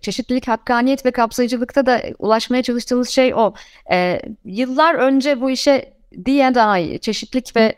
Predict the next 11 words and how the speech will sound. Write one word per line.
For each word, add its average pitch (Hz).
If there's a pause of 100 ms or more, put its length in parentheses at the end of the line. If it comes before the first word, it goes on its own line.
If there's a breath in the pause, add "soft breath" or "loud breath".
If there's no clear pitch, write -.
e, 170
kapsayıcılık 214
ismi 175
verildi 180
ve 262
ben 247
hep 277
burada 240
bir 233
yetersizlik 220
hissiyatındaydım. 160